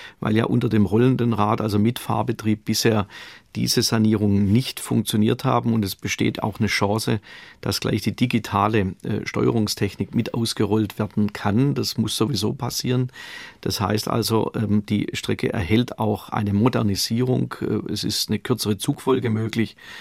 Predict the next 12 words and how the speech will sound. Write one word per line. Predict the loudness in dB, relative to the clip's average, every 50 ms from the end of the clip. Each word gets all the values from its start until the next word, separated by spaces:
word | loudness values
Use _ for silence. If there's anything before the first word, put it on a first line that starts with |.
| -18 -18 -18 -8 -6
und | -2 -2
damit | 0 2 2 0 0 0 -2
auch | -2 0 2
eine | 0 0 2 4
höhere | 4 4 4 4 2 0
Kapazität. | 0 0 -2 0 0 -2 -2 -2 -6 -6 -4 0 0 0 0 0 -4 -10 -20 -20 -20 -20 -20 -20 -10
Also | -6 -4 -2 0 0
ja, | 2 2 0 2 2 0 0 0
wir | 0 0 0 -2 0
gehen | -2 0 0 2
davon | 0 0 0 0 0
aus, | 0 2 0 0 -2 -2